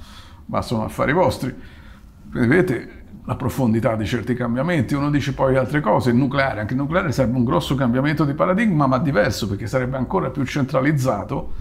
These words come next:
e anche lì ti trovi ad avere le risorse molto localizzate. Non perché non ci sia uranio, uranio ce n'è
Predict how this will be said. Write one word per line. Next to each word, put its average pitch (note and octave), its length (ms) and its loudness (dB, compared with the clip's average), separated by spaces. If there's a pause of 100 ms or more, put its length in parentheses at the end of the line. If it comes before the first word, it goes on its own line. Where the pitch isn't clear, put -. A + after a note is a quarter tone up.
(280)
e D#3 140 -2
anche D#3 320 2
lì D3 240 4
ti D3 120 2
trovi C3+ 360 0
ad C#3 100 2
avere C#3 380 0
le A#2 100 0
risorse B2+ 640 -2
molto D3+ 760 0 (440)
localizzate. G#2 960 -2 (140)
Non G3 240 0
perché D#3 200 -2
non C#3 120 0
ci A#2+ 120 -2
sia C#3+ 160 0
uranio, A2+ 340 0
uranio C#3 340 2
ce B2+ 160 -2
n'è B2+ 240 0